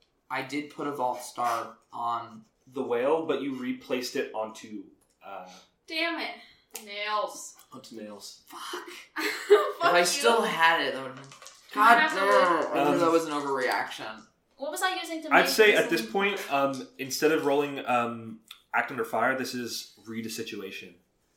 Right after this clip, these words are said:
Speaker 3: Uh, okay.
Speaker 4: Oh, that's savvy.
Speaker 3: I have that, so it's okay.
Speaker 4: Cool.
Speaker 1: Is that your max?
Speaker 3: Situation. Uh, what's vulnerable
Speaker 4: Savvy's
Speaker 3: that we're
Speaker 4: my
Speaker 3: gonna
Speaker 4: max.
Speaker 3: roll for? Can I have the lid, please? Ah!
Speaker 1: Right, that makes sense.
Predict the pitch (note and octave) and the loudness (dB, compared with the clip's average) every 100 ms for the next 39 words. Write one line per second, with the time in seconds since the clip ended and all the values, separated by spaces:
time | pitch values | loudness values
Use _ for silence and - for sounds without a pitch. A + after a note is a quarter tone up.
0 | _ _ _ G#3+ G#3+ G#3+ A3 A3 G#3+ G#3 | _ _ _ -14 -14 -14 -16 -18 -18 -18
1 | A#3 B3+ A#3 A#3 - G3 G3 F#3+ F#3 F#3 | -18 -14 -14 -14 -18 -18 -18 -14 -14 -16
2 | F#3 F#3 _ - - _ _ _ _ _ | -20 -20 _ -20 -20 _ _ _ _ _
3 | - - A3+ G#3 G3+ - - _ - _ | -20 -20 -16 -16 -14 -20 -20 _ -20 _
4 | _ _ _ _ _ - _ G3+ - G3 | _ _ _ _ _ -20 _ -20 -18 -14
5 | - - C3+ F#3 B3 C4 C4 - C4 B3+ | -8 -4 -2 -4 -4 -4 -4 -6 -6 -8
6 | C4 C4 - _ _ _ _ A#3 A#3 A3+ | -10 -14 -18 _ _ _ _ -4 -2 -2
7 | A3+ A#3+ C4 A3+ A#3+ B3 B3 G#3+ G3 G#3 | -4 -8 -10 -10 -10 -8 -8 -10 -12 -10
8 | F#3+ F3 E3+ G#3+ G#3 - F#3+ - _ G3+ | -10 -12 -14 -14 -14 -14 -16 -18 _ -20
9 | G3+ A3+ A#3 A#3+ A#3+ A3+ G#3 A3 _ C4 | _ -14 -10 -12 -12 -14 -14 -20 _ -12
10 | B3+ - - - - C5 - - - C3 | -10 -8 -8 -2 2 2 0 -6 -8 -4
11 | C3 A2+ C3+ A2+ - - - - | -2 -2 -8 -10 -16 -18 -20 -20